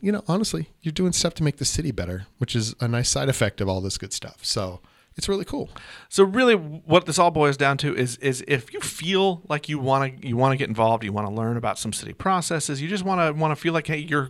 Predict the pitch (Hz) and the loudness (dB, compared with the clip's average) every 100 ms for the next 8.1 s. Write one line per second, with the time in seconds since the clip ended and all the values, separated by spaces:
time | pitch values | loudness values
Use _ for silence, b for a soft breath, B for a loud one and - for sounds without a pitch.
0 | - 151 165 147 147 - 120 135 127 123 | -2 0 4 6 4 2 -2 -2 -4 -4
1 | 113 120 127 113 - b b b b b | -4 -6 -4 -8 -10 b b b b b
2 | 135 123 123 123 120 131 170 - 165 127 | -8 -4 -4 -2 0 2 0 -2 -2 -2
3 | 110 - 107 - - _ _ b b b | -4 -4 -6 -6 -12 _ _ b b b
4 | b - 104 110 98 117 135 147 - 110 | b -8 -6 -6 -2 2 2 0 -2 0
5 | 107 107 - b b b 110 101 107 - | 0 -2 -8 b b b -6 -4 -4 0
6 | 196 147 143 - 117 139 143 - - - | 2 4 4 2 -4 -2 -6 -10 -8 -6
7 | 131 185 190 214 - 180 151 151 170 - | 2 6 8 8 6 2 4 4 0 -2
8 | 151 | -12